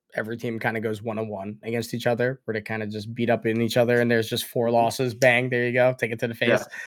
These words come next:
Speaker 1: Um, to kinda back up your Miami thing, McDaniels is, at this point, I know Belichick's probably the best coach ever, but at this point, probably the best coach in the division. Uh, we've seen Belichick kind of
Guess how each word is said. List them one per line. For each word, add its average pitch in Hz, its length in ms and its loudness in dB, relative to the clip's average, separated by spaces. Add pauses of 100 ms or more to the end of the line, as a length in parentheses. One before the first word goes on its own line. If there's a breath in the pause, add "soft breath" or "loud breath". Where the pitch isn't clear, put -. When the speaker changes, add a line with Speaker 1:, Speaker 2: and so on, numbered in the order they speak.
(340)
Speaker 1:
Um, 127 500 8 (540)
to 190 120 8
kinda 294 260 10
back 226 260 10
up 220 120 10
your 190 120 10
Miami 165 420 10
thing, 151 420 4
McDaniels 196 720 8
is, 165 520 4 (720)
at 180 220 6
this 165 420 8
point, 165 500 6
I 135 80 2
know 165 140 6
Belichick's 160 560 8
probably 147 260 4
the 139 80 0
best 127 200 0
coach 127 220 0
ever, 123 200 2
but 160 140 4
at 143 240 6
this 247 220 10
point, 214 380 10
probably 175 300 8
the 160 60 2
best 160 240 2
coach 156 200 2
in 147 80 -2
the 131 80 -2
division. 120 440 -4 (640)
Uh, 110 140 2
we've 139 140 2
seen 254 220 4
Belichick 147 540 6
kind 240 240 4
of 240 100 0